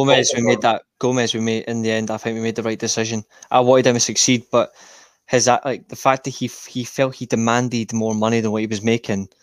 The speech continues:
Speaker 1: to stay, I'm like, "You
Speaker 2: Yeah.
Speaker 1: hadn't, you didn't earn it. I'm sorry, but no, you did not."
Speaker 2: He didn't take
Speaker 1: And
Speaker 2: his chances.
Speaker 1: Yeah,
Speaker 2: And while I was
Speaker 1: and
Speaker 2: ha-, while I
Speaker 1: not
Speaker 2: was
Speaker 1: his,
Speaker 2: sad to
Speaker 1: not
Speaker 2: see him
Speaker 1: his
Speaker 2: go,
Speaker 1: fault.
Speaker 2: he didn't deserve to stay with his attitude. I kind of reminds me of Memphis Depay.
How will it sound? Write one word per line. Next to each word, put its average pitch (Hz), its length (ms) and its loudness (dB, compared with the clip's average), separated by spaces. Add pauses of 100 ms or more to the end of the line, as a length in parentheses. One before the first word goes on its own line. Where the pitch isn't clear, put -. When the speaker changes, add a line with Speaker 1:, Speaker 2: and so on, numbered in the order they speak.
(800)
Speaker 1:
to 127 100 0
stay, - 340 4
I'm 110 200 2
like, 104 300 -4
"You 101 120 -4
Speaker 2:
Yeah. - 80 -2
Speaker 1:
hadn't, 113 260 -2 (100)
you 117 140 -6
didn't 120 220 0
earn 113 260 2
it. - 160 -2 (140)
I'm 113 100 -4
sorry, 110 280 4
but 107 120 0
no, 110 140 2
you 104 160 -4
did 104 240 -2
not." 107 260 -2 (480)
Speaker 2:
He 135 80 2
didn't 139 140 2
take 117 80 6
Speaker 1:
And 113 80 4
Speaker 2:
his 117 180 -2
chances. 117 420 -2 (500)
Speaker 1:
Yeah, 117 260 6
Speaker 2:
And 110 100 2
while 131 100 6
I 131 120 8
was 123 60 6
Speaker 1:
and 127 100 4
Speaker 2:
ha-, 143 140 6 (280)
while 127 120 6
I 180 40 8
Speaker 1:
not 160 80 6
Speaker 2:
was 120 140 2
Speaker 1:
his, 165 80 2
Speaker 2:
sad 190 100 4
to - 60 -6
Speaker 1:
not 170 80 0
Speaker 2:
see 156 40 2
him 123 40 2
Speaker 1:
his 113 160 -4
Speaker 2:
go, 131 80 2
Speaker 1:
fault. 104 280 0 (400)
Speaker 2:
he 151 100 -2
didn't 180 220 2
deserve 131 460 2
to 113 120 -12
stay 110 500 2 (340)
with 117 160 -4
his 107 120 -12
attitude. 113 540 0
I 120 100 2
kind 180 280 0
of 175 80 -2
reminds 147 380 0
me 135 80 0
of 117 100 0
Memphis 117 320 -4
Depay. 92 400 -8